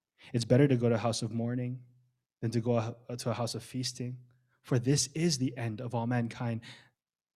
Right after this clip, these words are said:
and the living will lay it to heart."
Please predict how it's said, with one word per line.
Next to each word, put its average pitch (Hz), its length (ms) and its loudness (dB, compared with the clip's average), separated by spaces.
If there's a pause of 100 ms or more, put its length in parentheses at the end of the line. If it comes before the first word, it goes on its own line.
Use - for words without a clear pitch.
(120)
and 110 180 -4
the 107 80 0
living 117 540 -2
will 113 180 -2
lay 101 220 -8
it - 240 -14
to 120 100 -10
heart." 110 560 -12